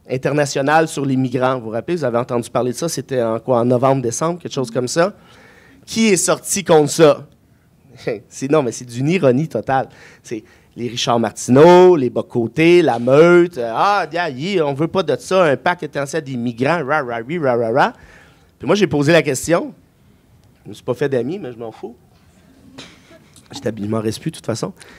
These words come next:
C'est, la question était la suivante. Qu'est-ce que vous avez contre ce pacte-là ? Ah, j'ai absolument rien compris. Répétez-moi ça. Ah, ah, ah. Il n'y en avait pas d'argument.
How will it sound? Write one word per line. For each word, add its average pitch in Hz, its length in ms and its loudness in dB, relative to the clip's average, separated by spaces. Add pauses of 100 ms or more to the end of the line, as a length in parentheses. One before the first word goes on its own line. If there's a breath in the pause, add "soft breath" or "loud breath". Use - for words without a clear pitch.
(240 loud breath)
C'est, 135 360 0 (460)
la - 80 -12
question 139 300 -2
était 175 140 2
la 147 100 2
suivante. 160 480 2
Qu'est-ce 165 220 -2
que 151 40 -8
vous 156 60 2
avez 214 240 8
contre 160 220 2
ce 143 80 4
pacte-là ? 165 500 2 (920)
Ah, 233 440 4
j'ai 233 120 -8 (3000 soft breath)
absolument 214 580 4
rien 175 160 4
compris. 147 340 -4 (220)
Répétez-moi 185 480 -2
ça. 156 260 0
Ah, - 0 -
ah, 262 760 0
ah. - 40 -18 (240)
Il 131 200 -8
n'y 151 120 0
en 156 100 0
avait 185 200 0
pas - 160 -2
d'argument. 135 420 -4